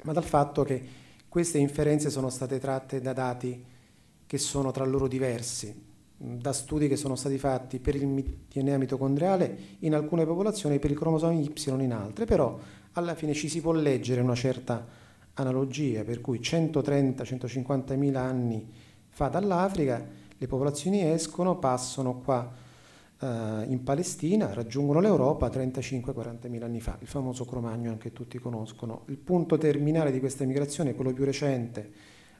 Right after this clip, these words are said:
eh, arrivano solamente dieci, dodicimila anni fa qua attraverso lo stretto di Bering, che allora però aveva delle piattaforme continentali e poteva essere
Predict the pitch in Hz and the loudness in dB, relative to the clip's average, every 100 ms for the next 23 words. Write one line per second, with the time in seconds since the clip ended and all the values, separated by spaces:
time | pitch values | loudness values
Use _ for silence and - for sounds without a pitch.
0 | - - 120 120 139 151 165 143 123 - | -16 -6 -6 -2 -2 0 2 2 2 0
1 | 165 160 160 151 135 127 156 160 135 127 | 0 2 2 2 -2 -2 0 0 0 0
2 | 135 123 147 143 127 123 127 147 120 - | 0 0 2 2 2 0 0 0 0 -4
3 | - - - - - _ - 147 120 127 | -16 -20 -20 -20 -20 _ 2 4 4 2
4 | 131 135 131 117 139 139 135 123 143 127 | 2 0 -2 -2 -2 0 -2 0 0 0
5 | 120 113 127 123 135 139 117 127 127 117 | -2 -4 -4 -2 0 0 0 -2 -2 -2
6 | 127 127 123 127 98 120 143 127 123 120 | -2 -2 -2 -2 -4 -6 -4 -4 -6 -8
7 | 131 127 131 117 110 120 120 120 120 - | -6 -6 -6 -8 -8 -10 -8 -8 -8 -10
8 | 120 110 | -10 -12